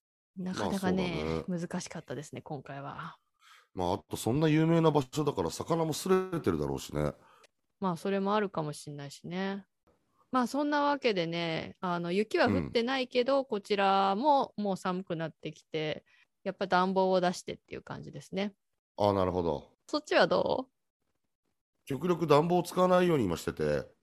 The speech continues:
Speaker 1: うん。
Speaker 2: 今朝はちょっと収録があるんで、その、事務所のストーブを焚いてるんですけど、普段はもうあれです。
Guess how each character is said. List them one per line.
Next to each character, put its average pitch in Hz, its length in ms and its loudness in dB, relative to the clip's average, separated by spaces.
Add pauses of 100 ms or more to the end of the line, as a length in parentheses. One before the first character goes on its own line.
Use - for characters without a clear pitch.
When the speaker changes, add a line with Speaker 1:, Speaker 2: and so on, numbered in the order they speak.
(100)
Speaker 1:
う 180 40 -4
ん。 156 400 -6 (1120)
Speaker 2:
今 226 100 -6
朝 220 120 0
は 160 100 6
ち - 100 -14
ょ 147 60 -4
っ - 20 -8
と 123 100 -10
収 147 180 0
録 139 220 -2
が 135 340 2 (340)
あ 127 100 6
る 107 140 4
ん 92 80 -6
で、 98 340 4 (720)
そ 117 60 -6
の、 107 560 2 (560)
事 - 60 -18
務 135 140 4
所 139 140 -2
の 127 420 -2
ス - 120 -20
ト 147 120 6
ー - 40 2
ブ 98 80 0
を 85 40 2
焚 101 160 4
い - 40 2
て - 160 -4
る 101 100 4
ん 78 60 0
で 69 60 -4
す - 100 -10
け 73 80 -8
ど、 80 400 2 (380)
普 147 100 -2
段 123 260 4
は 78 140 4
も 73 420 -2
う 78 60 0
あ 90 40 2
れ 92 120 0
で 85 80 0
す。 - 160 -12